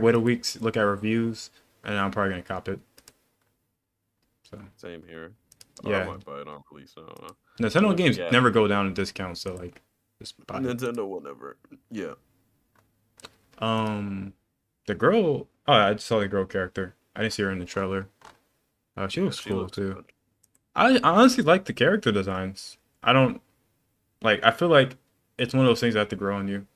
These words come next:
Speaker 1: But yeah, I think it'll be very cool.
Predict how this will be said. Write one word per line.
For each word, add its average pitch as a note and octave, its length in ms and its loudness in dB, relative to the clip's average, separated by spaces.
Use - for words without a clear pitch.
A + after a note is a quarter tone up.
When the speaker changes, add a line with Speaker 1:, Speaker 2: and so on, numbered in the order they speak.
Speaker 1:
But G2 120 -4
yeah, F2+ 260 -4
I C3 60 2
think D#3 120 2
it'll A#2 100 6
be G#2+ 60 2
very G2+ 200 4
cool. G2+ 240 -4